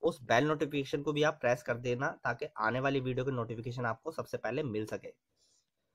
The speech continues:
तो इस वीडियो को दोस्तों आज यहीं ख़त्म कर दे, वीडियो को शेयर कर दे अपने Facebook और WhatsApp पर भी,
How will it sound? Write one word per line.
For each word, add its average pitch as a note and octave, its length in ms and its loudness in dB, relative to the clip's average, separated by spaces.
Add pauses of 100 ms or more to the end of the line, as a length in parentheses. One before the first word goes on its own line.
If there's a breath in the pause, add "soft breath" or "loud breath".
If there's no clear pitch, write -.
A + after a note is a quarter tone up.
(220)
तो - 180 -4
इस G#3 200 0
वीडियो C3+ 440 2
को G3 120 2
दोस्तों F#3 380 2
आज F#3 140 8
यहीं D#3 200 2
ख़त्म D#3+ 300 2
कर D3 140 4
दे, D#3+ 180 8
वीडियो C#3+ 320 2
को D#3 100 4
शेयर C#3 280 2
कर D3 120 4
दे C#3+ 100 2
अपने D3 160 2 (100)
Facebook B2+ 320 2
और C3+ 140 2
WhatsApp A2+ 340 0
पर C3 100 4
भी, C3+ 220 -2